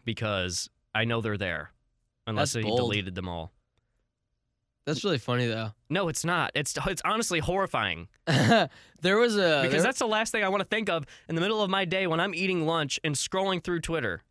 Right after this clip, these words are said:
Speaker 2: There was somebody that me and another friend of mine, uh, we had a mutual friend at one point, but that person ended up being, like, just shit, like, just not a bad,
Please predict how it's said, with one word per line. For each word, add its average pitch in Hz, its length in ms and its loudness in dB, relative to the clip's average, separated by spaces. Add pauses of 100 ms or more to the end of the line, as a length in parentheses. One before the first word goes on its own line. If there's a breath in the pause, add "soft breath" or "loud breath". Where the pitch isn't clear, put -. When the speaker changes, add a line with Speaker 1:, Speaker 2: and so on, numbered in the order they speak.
(200)
Speaker 2:
There 147 220 2
was 170 160 4
somebody 147 400 4
that 127 160 2
me 127 160 4
and 123 80 4
another 120 220 2
friend 117 240 -2
of 110 60 -2
mine, 110 360 -2 (760)
uh, 123 280 0
we 135 120 2
had 143 180 4
a 131 40 4
mutual 127 320 0
friend 120 220 0
at 107 80 -2
one 107 160 -4
point, 110 340 -4 (760)
but 113 340 -2
that 127 160 2
person 139 320 0
ended 127 160 2
up 104 60 -4
being, 117 240 0
like, 107 160 -4
just 113 180 -4
shit, 117 300 -4 (120)
like, 107 180 -8
just - 220 -8
not 110 200 -2
a - 20 -4
bad, 107 240 -4